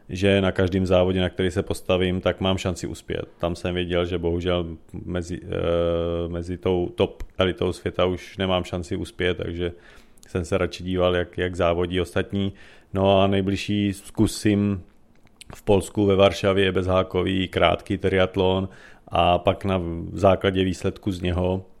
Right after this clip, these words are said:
eh, usoudím, zda jsem schopen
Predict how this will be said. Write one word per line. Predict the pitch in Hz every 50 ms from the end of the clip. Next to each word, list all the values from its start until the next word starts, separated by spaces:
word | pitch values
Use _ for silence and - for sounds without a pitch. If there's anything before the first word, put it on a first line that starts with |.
| - - - _ - -
eh, | 87 87 85 87 87 87 87 87 85 90 90 90 87 - - _ -
usoudím, | - - - 98 95 95 87 95 92 95 95
zda | 87 90 92
jsem | 87 - - 92 -
schopen | - - - 95 - - 98 90 90 92 92